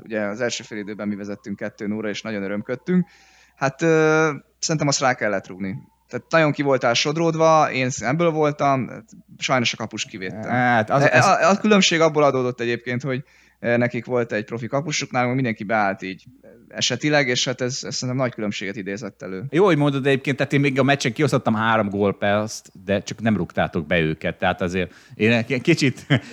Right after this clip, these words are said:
Speaker 2: kicsit
Speaker 1: Zsolt, szerintem a, a tény az az, hogy én rúgtam gólt, és te nem.
Speaker 2: De én, én három gólpaszt adtam.
Speaker 1: De hát,
Speaker 2: Ö,
Speaker 1: de hát nem.
Speaker 2: <laughs> és, ö, de egyébként nem ez volt a nagy baj, tehát nem az volt a nagy baj, hogy elveszítettük a mérkőzést, azt, azt negyvenöt évesen az ember ezzel már nem bosszankodik,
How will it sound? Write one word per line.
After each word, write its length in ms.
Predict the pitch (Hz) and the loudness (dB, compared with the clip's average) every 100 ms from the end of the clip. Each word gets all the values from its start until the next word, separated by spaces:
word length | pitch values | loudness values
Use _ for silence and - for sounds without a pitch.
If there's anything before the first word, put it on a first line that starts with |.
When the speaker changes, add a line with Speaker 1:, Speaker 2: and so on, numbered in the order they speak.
| 185 - | -14 0
Speaker 2:
kicsit 180 | 165 | 2
Speaker 1:
Zsolt, 200 | 180 160 | 4 2
szerintem 300 | 151 160 165 | 0 -2 0
a, 200 | 170 165 | -2 -2
a 60 | 156 | -4
tény 280 | - 165 170 | -4 -2 -2
az 80 | 170 | -2
az, 140 | 170 | -4
hogy 80 | 147 | -6
én 100 | 135 | -6
rúgtam 340 | 135 - 165 | -8 -8 -6
gólt, 240 | 170 165 170 | -4 -6 -8
és 120 | - | -10
te 100 | 147 | -8
nem. 320 | 127 104 92 - _ - - - - 151 | -8 -8 -10 -14 _ -20 -20 -20 -20 -2
Speaker 2:
De 420 | 107 135 147 151 104 127 135 | 4 6 6 4 -6 -12 -6
én, 180 | - 160 | 0 2
én 200 | 143 147 | 4 4
három 260 | 143 135 117 | 6 6 6
gólpaszt 400 | 110 98 90 - | 4 4 -2 -4
adtam. 300 | 80 _ - _ - - - | -10 _ -20 _ -20 -20 -10
Speaker 1:
De 80 | 165 | -4
hát, 100 | 131 | 2
Speaker 2:
Ö, 140 | 139 143 - | 4 4 0
Speaker 1:
de 60 | |
hát 180 | 147 - | -6 0
nem. 320 | 131 104 120 - | 0 2 0 -2
Speaker 2:
<laughs> 100 | 104 _ - - - | -6 _ -20 -20 0
és, 440 | 135 151 151 - | 4 6 4 4
ö, 160 | 151 151 - - | 4 4 0 0
de 300 | 139 156 - | 4 4 4
egyébként 280 | 151 156 156 | 2 4 4
nem 160 | 196 | 6
ez 120 | 175 | 6
volt 220 | 139 131 117 | 6 6 6
a 60 | |
nagy 220 | 113 101 | 4 2
baj, 100 | 92 90 | 0 -2
tehát 140 | 113 | 0
nem 100 | 147 | 2
az 120 | 147 | 4
volt 160 | 131 127 | 2 2
a 40 | |
nagy 180 | 123 110 | 0 0
baj, 120 | 104 | 0
hogy 100 | 101 | 2
elveszítettük 600 | 101 95 - 101 92 90 | 0 -2 -4 -8 -8 -6
a 40 | 92 | -4
mérkőzést, 640 | 90 82 90 82 80 - | -4 -4 -6 -8 -8 -10
azt, 240 | 87 _ | -16 _
azt 200 | 98 95 - | -8 -8 -4
negyvenöt 400 | 117 113 101 95 | 0 2 2 0
évesen 320 | 92 - 90 | -2 -4 -6
az 60 | 87 | -4
ember 220 | 87 85 | -4 -6
ezzel 180 | 80 80 | -6 -6
már 120 | 85 | -4
nem 160 | 87 | -6
bosszankodik, 680 | 80 85 82 73 82 78 - | -8 -12 -14 -14 -14 -14 -14